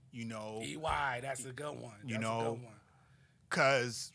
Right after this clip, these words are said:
Speaker 1: like the guy said on, on TikTok, he said, "If it's not Bray, a lot of people gonna be upset. So if it's not gonna be Bray, who do y'all think is gonna be?"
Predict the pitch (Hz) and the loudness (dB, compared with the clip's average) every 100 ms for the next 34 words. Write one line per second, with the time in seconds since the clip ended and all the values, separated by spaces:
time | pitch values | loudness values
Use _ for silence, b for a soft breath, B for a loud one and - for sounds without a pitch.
0 | _ 107 107 113 143 135 135 165 147 139 | _ -4 -4 4 6 6 4 4 4 4
1 | 135 123 131 123 170 151 110 104 120 131 | 0 -2 -4 0 -2 2 0 0 0 0
2 | 110 104 98 131 143 139 165 175 147 127 | -2 -4 -4 2 2 2 8 10 10 6
3 | - b b b b b b - - _ | 2 b b b b b b -20 -20 _
4 | _ _ _ _ _ 90 82 107 113 127 | _ _ _ _ _ -8 -2 0 2 0
5 | 123 123 127 120 - 113 104 - - - | 0 -2 -2 -4 -2 -2 -4 -10 -18 -6
6 | - 104 101 95 - 95 117 151 147 165 | -2 0 -2 -10 -12 -6 4 4 4 0
7 | 151 143 123 120 120 110 - b b b | -2 -2 2 4 4 0 -8 b b b
8 | b _ _ _ - 135 120 110 101 104 | b _ _ _ -6 -2 0 0 -2 -6
9 | 90 90 - 73 71 - | -8 -10 -12 -14 -16 -20